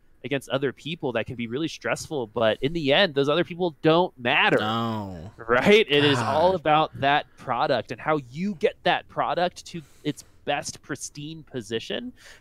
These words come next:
Speaker 1: and that roadmap is what you take, not, not these other roadmaps that might happen. There are,
Speaker 2: Mm-hmm.
Speaker 1: there are similar things like B G G that can help you through, but we're gonna help you in
Speaker 2: Yes.
Speaker 1: your own way, right?
Speaker 2: Mm-hmm.
Speaker 1: But in the end, we're not gonna,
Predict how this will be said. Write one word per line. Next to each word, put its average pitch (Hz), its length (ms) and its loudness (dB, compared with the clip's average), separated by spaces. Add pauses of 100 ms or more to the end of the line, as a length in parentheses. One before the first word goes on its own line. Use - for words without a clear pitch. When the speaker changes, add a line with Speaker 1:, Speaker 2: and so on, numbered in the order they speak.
(100)
Speaker 1:
and 127 440 4 (640)
that 139 240 4
roadmap 127 440 4
is 101 100 -8
what 107 180 -4
you 104 60 -8
take, - 400 -8
not, 156 320 2 (300)
not 156 320 2 (280)
these 139 200 -2
other 127 200 2
roadmaps 110 600 -6
that 110 220 -6
might 110 220 -6
happen. 101 640 -10
There 143 200 4
are, 139 40 2
Speaker 2:
Mm-hmm. 101 80 -4
Speaker 1:
there 147 200 4
are 135 40 2
similar 196 440 -4
things 151 400 -8
like 135 180 -2
B 156 120 -6
G 139 100 -6
G 123 200 -4
that 127 140 2
can 110 80 -12
help - 360 -2
you 151 120 -6
through, 156 400 -6
but 151 120 -8
we're 170 100 -4
gonna 175 140 -4
help 190 200 -2
you 185 100 -4
in 180 60 -6
Speaker 2:
Yes. 165 60 -12
Speaker 1:
your 151 160 2
own 143 220 0
way, 104 360 2
right? 123 260 4
Speaker 2:
Mm-hmm. 101 300 -10
Speaker 1:
But 135 120 4
in 156 100 -4
the 165 100 2
end, 165 100 0
we're 160 80 2
not 170 200 2
gonna, 151 220 4